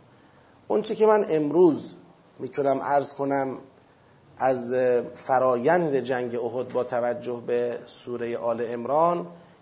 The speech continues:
این یک جنگ زمانبر بوده. یعنی اینطور نبوده که فرض کنید در یک روز واحد بیست و چهار ساعته‌ای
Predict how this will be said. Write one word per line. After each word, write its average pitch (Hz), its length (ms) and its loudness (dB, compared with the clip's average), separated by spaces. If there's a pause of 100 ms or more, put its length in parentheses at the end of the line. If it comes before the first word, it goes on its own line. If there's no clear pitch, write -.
این 170 120 -4
یک 175 320 -4
جنگ 175 760 -2
زمانبر 127 960 2
بوده. 120 420 -10 (1160)
یعنی 120 200 -6
اینطور 160 580 0
نبوده 147 300 0
که 127 120 -8
فرض 147 320 0
کنید 120 240 -8
در 123 180 0
یک 139 280 -4
روز 127 340 -2
واحد 123 480 -2
بیست 117 180 -8
و - 40 -8
چهار 120 140 -4
ساعته‌ای 151 680 -6